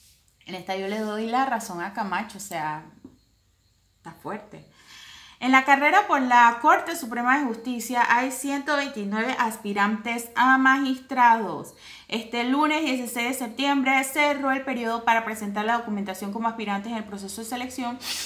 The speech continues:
de magistrado de la Corte Suprema de Justicia y ciento veintinueve personas presentaron su hoja de vida. Cuarenta y seis son mujeres y ochenta y tres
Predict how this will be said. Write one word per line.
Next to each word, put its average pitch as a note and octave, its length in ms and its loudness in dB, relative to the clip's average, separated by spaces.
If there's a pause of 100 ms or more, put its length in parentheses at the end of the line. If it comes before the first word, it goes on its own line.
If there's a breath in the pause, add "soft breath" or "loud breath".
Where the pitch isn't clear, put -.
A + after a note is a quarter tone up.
(120)
de C#4 160 2
magistrado D4+ 460 4
de C4 80 4
la A3+ 160 2
Corte A3+ 240 -4
Suprema G#3+ 400 -2
de B3 60 -4
Justicia C#4+ 640 -4
y D#4 180 -2
ciento C4+ 320 -2
veintinueve G#3 480 -4
personas G#3+ 580 -6
presentaron F3 560 -8
su - 100 -10 (100)
hoja E3+ 180 -6
de F3 120 -4
vida. D3 320 -8 (460 loud breath)
Cuarenta A3+ 420 2
y A3+ 80 -4
seis B3 240 -2
son C4+ 140 0
mujeres B3+ 420 2
y C4 80 -2
ochenta G#3+ 380 -4
y G3+ 100 -4
tres G#3 220 -6